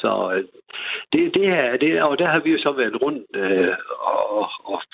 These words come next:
og prøvet det her af. Vi har haft forhandlinger med Paul Conway på vegne af investorerne siden september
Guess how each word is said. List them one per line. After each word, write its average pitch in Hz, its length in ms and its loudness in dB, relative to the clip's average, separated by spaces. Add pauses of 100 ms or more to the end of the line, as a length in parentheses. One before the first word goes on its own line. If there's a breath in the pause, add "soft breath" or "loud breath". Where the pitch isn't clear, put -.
(120)
og - 260 -6
prøvet 110 200 2
det 113 80 2
her 117 160 4
af. 120 200 4
Vi 139 80 4
har 120 140 2
haft 120 340 -4
forhandlinger 113 520 0
med 90 220 -6 (360 loud breath)
Paul 113 220 2
Conway 123 520 0
på 101 80 -2
vegne 117 300 2
af 101 40 2
investorerne 101 560 0
siden - 240 0
september 110 480 -2